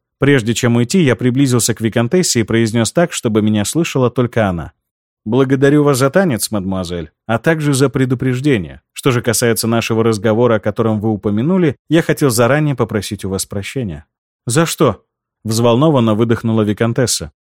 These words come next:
"За то, что мне скоро придётся совершить", — ответил я. "Помните, я не привык отступать". В глазах Аурелии я увидел тревогу и непонимание. Поклонившись, я развернулся и двинулся в противоположную сторону зала.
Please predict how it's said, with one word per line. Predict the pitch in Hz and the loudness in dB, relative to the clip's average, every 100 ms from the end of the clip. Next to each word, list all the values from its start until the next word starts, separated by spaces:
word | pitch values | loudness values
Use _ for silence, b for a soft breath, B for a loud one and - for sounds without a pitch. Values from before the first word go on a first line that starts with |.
| _ 117 | _ -2
"За | 143 | -2
то, | 143 185 | 0 -2
что | - | 0
мне | 185 180 | 0 0
скоро | - 143 147 | 0 0 0
придётся | 151 131 113 110 123 | -2 0 0 -2 -4
совершить", — | - 123 104 - 87 - - _ _ _ _ | -4 -4 -4 -8 -12 -14 -20 _ _ _ _
ответил | 104 101 95 98 | -2 -2 -2 -2
я. | 90 78 - _ _ - | -2 -6 -10 _ _ 0
"Помните, | 156 135 101 - 113 | 0 0 -4 -4 0
я | 123 | 2
не | 120 | 0
привык | 107 113 127 110 | -2 -2 -2 -6
отступать". | - - 90 92 - - _ _ _ | -8 -10 -8 -8 -10 -18 _ _ _
В | 104 | 0
глазах | 135 170 208 - | 4 4 4 4
Аурелии | 160 151 220 190 151 | 4 6 4 4 4
я | 139 143 | 4 4
увидел | 139 160 143 120 | 4 2 2 2
тревогу | 120 110 147 151 127 | 0 4 2 4 2
и | |
непонимание. | 123 120 131 143 165 117 82 73 _ _ | 2 2 2 2 2 0 -4 -10 _ _
Поклонившись, | 135 127 117 123 160 - 117 | -2 2 2 0 -2 -2 0
я | 120 117 | 2 2
развернулся | 107 110 110 175 - 120 | 2 0 0 0 0 -2
и | |
двинулся | 107 139 147 - | 0 0 0 -2
в | 120 | -4
противоположную | 120 117 107 104 104 113 127 110 104 | -2 -2 -2 -2 0 0 0 -2 -2
сторону | - 107 101 104 | -2 0 0 -2
зала. | 104 139 82 | 0 0 0